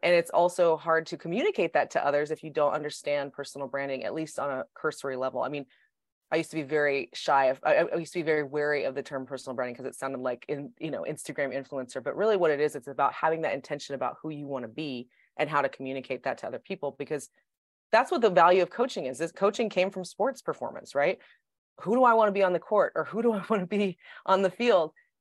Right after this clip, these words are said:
And how do I get there? And it's the same thing with, uh, with leadership or with running a business. It's, it's having that vision and then working towards it. And as you say, it's very inappropriate to be discussing some of these things with, uh, employees or par-, partners or parents or friends.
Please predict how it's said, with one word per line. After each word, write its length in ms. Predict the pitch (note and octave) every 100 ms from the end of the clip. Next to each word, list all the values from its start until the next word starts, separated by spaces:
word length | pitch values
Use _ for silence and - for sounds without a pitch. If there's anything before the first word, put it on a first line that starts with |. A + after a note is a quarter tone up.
| _ -
And 400 | F#3 F3+ F3 -
how 180 | E3+ F#3+
do 100 | G3
I 100 | F3+
get 240 | E3 C#4+ -
there? 320 | D3+ C#3 C#3+ -
And 120 | F3+
it's 100 | F3+
the 80 | F#3
same 340 | - B3 B3
thing 280 | B3 A#3 G#3
with, 280 | G3+ G3 - _ - -
uh, 320 | F3+ F3 E3
with 180 | E3+ F#3
leadership 460 | F#3 C4+ E4+ - D#3+
or 60 | E3+
with 200 | E3 E3+
running 220 | F3 F3
a 40 | E3
business. 360 | D#4 A#3 D3
It's, 140 | D3 - -
it's 220 | - -
having 320 | D#3+ E3 G3+
that 160 | G3+ E3+
vision 300 | D3 D3 F3
and 120 | E3
then 100 | D#3
working 320 | D#3+ A#3 F#3
towards 260 | - C3 C3
it. 120 | - _ _ _ _ -
And 80 |
as 120 | A#3+ A#3+
you 60 |
say, 200 | B3 C4+
it's 140 | G#3 F3+
very 220 | G#3+ B3
inappropriate 560 | A3+ - A3 - B2+
to 80 | -
be 100 | F3+
discussing 500 | E3 - F3 F3+ F#3
some 160 | - E3
of 100 | D3+
these 180 | D3+ -
things 300 | D#3 D#3 D3
with, 220 | D3+ D3 _ - _ _ _
uh, 200 | D3+ D3 D#3
employees 600 | D#3+ F3 E3+ E3+ F3 -
or 320 | D#3+ D3+ D3
par-, 240 | D#3+ D#3+ -
partners 480 | - E3+ E3+ E3 D#3
or 80 | D#3
parents 440 | E3 D#3+ E3 D#3
or 120 | D#3+ D3
friends. 340 | G3 F#3+